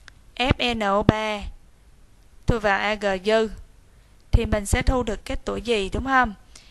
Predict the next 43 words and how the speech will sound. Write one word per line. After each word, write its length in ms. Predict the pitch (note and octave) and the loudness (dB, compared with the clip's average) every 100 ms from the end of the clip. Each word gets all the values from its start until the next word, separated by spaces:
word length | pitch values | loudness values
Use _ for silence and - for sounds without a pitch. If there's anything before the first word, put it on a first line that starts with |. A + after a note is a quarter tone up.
| - - | -8 -4
Thì 140 | A3+ | 0
trong 280 | - A#3 A#3 | 0 0 0
này 180 | G#3 F#3+ | -4 -4
nó 120 | A3 | -4
sẽ 200 | - G3+ | -4 0
thu 260 | - A#3 | 2 2
được 340 | G#3 G3 F#3+ - - - - | 0 0 0 -2 -12 -18 -10
A, 280 | - G#3+ A#3+ - - - - | -2 0 -2 -4 -14 -20 -8
A 160 | G#3 | -6
G. 120 | G#3 G3 F3+ E3 E3+ - - - - - | -4 -2 0 -2 -8 -18 -20 -20 -18 -4
Cho 120 | B3 | 0
nên 220 | A#3+ A3+ | 2 2
O 60 | A3+ | 2
H 100 | C4 D4 | -2 -8
dư 340 | A#3 A#3+ A#3 G#3+ - - | -2 0 0 -2 -8 -8
vào 540 | G#3+ G3 F#3 F3+ F3+ - - | -2 0 0 0 -4 -6 -4
C 40 | A3 | 0
A 200 | G#3+ G#3+ | 0 0
H 140 | C4+ - | -2 0
C 20 | B3 | 2
O 140 | A3 | 2
ba 180 | G#3 G#3 | 2 0
hai 200 | G#3 G3+ | -2 -2
lần. 280 | G#3 F#3+ E3+ - - - - | 2 0 -2 -16 -20 -20 -4
Ở 80 | G#3+ | 0
đây 140 | A#3 | 2
là 80 | A3 | 2
muối 200 | G3+ A#3+ | 2 2
axit 420 | A3+ A3 C#4 - | 2 -2 -2 -2
cộng 140 | A3 G3 | -4 -2
ba 200 | G#3+ G#3 | -2 -2
giờ 320 | G3 F#3+ F3+ | 0 0 0
thì 140 | F3+ F#3 | -2 -4
nó 120 | G3 | -6
sẽ 220 | G#3+ G3+ | -6 -8
cho 200 | - G#3+ | -6 -6
được 240 | G3 F3+ | -6 -8
kết 240 | - A#3+ - | -8 -8 -6
tủa 300 | A3 - B3 - - - - - - | -6 -4 -4 -4 -10 -20 -20 -20 -8
muối 280 | G#3 A3 B3+ | -4 -2 -2
trung 260 | - G#3+ | -2 -2
hòa. 320 | F#3+ G3 F3+ E3+ - - - - - - | -2 -4 -4 -8 -16 -20 -20 -20 -12 -8
Hết. 300 | C#3+ - | -4 -4